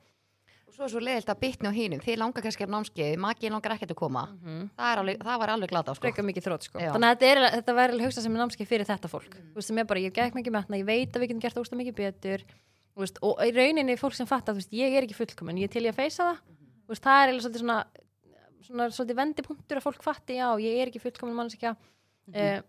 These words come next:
Speaker 2: ég get gert fullt betra til að gera sambandi betra.“
Speaker 3: Mhm.
Speaker 2: Og yfirleitt er hinn makinn þá kannski ekki til í þá vinnu, þú veist, þú er ekki til að horfast í augu við það. Þannig að þetta er námskeið fyrir einstaklinga,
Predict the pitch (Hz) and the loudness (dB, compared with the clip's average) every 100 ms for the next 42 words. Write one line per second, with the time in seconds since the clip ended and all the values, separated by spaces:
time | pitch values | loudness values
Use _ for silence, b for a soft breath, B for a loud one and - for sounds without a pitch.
0 | - 233 247 226 233 - - 285 339 302 | -4 -4 -2 0 0 -2 -4 0 0 -2
1 | 269 262 262 277 269 269 262 233 _ 180 | -6 -6 -6 -4 -2 -2 -2 -4 _ -10
2 | 160 147 160 _ _ _ - 226 240 240 | -6 -6 -8 _ _ _ -4 4 4 4
3 | 240 220 196 240 233 214 208 202 196 196 | 2 -4 -2 -2 -2 0 -2 -2 -4 -4
4 | 190 - - 214 190 220 208 185 185 - | -4 -6 -6 -10 -6 -4 -2 -2 -4 -8
5 | b b 190 180 180 175 151 170 - 190 | b b -4 -4 -2 -6 -8 -10 -14 -16
6 | 190 185 185 185 180 175 - 160 170 165 | -6 -6 -6 -8 -6 -4 -4 -4 -4 -6
7 | - - - _ b b b b b b | -8 -12 -14 _ b b b b b b
8 | 185 185 202 214 208 214 190 185 180 - | -4 -2 -2 -2 -2 -4 -6 -4 -6 -10
9 | _ 190 185 - 185 175 - - | _ -8 -8 -8 -14 -12 -10 -12